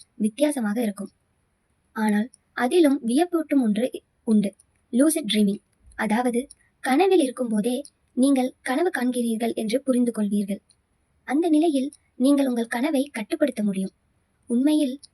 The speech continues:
பறப்பது போல பறக்கலாம் அல்லது விரும்பிய இடத்திற்கு செல்லலாம். அறிவியல் என்ன சொல்லுதுன்னா, லூசிட் ட்ரீமிங்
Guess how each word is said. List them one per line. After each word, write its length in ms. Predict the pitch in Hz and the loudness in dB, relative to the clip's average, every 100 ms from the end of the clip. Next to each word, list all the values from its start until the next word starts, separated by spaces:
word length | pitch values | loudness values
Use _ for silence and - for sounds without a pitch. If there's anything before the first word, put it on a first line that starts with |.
| - | -8
பறப்பது 380 | 240 240 247 | -6 -4 -4
போல 260 | 233 226 226 | -2 -4 -4
பறக்கலாம் 440 | 220 214 208 208 - _ _ | -4 -4 -2 -2 -6 _ _
அல்லது 400 | - 240 247 254 226 | -2 0 2 2 2
விரும்பிய 460 | 226 269 330 330 | 0 4 4 4
இடத்திற்கு 440 | 302 226 240 220 180 | 2 -2 -6 -6 -6
செல்லலாம். 400 | 208 202 196 202 _ _ _ _ _ _ _ _ _ _ _ _ _ _ _ - | -8 -10 -10 -10 _ _ _ _ _ _ _ _ _ _ _ _ _ _ _ -4
அறிவியல் 360 | 226 339 381 | 0 4 4
என்ன 160 | 233 226 | 4 0
சொல்லுதுன்னா, 360 | 226 214 208 202 - _ - | -2 -2 -2 -2 -6 _ -4
லூசிட் 400 | 220 285 302 214 | 0 2 0 -2
ட்ரீமிங் 300 | 220 214 | -2 0